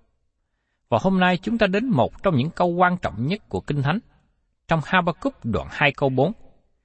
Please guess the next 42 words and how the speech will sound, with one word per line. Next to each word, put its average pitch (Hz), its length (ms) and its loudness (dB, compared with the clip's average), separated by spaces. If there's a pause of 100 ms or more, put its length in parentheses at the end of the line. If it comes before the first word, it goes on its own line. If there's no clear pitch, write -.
(260)
Đây 214 100 4
là 143 200 4
câu 214 120 0 (100)
căn 202 260 0
bản 110 240 0
của 143 120 -2
sách - 220 -6
này, 120 200 0 (640)
nhưng 160 200 2
nó 214 120 4
cũng 170 220 -4
là - 100 -4 (100)
câu 165 160 2 (120)
căn 190 260 2
bản 101 280 0
của - 100 -6
ba 180 220 4
thư 180 280 -4
tín 220 200 0 (120)
nói 220 200 4
về 135 220 0
những 123 240 -2
giáo 196 140 2
lý 220 220 0
lớn 214 300 2
ở - 180 -8
trong 160 180 0
Tân 143 200 0
Ước. 196 180 0 (880)
Câu 202 160 2
này 139 160 2
được 113 220 0
trích - 180 -6
dẫn 107 360 0
ở 127 200 -2
trong 180 240 0
Roma 180 460 2 (120)
đoạn 117 300 0
một 92 260 0
câu 185 120 0
mười 101 160 2
bảy, 87 280 -2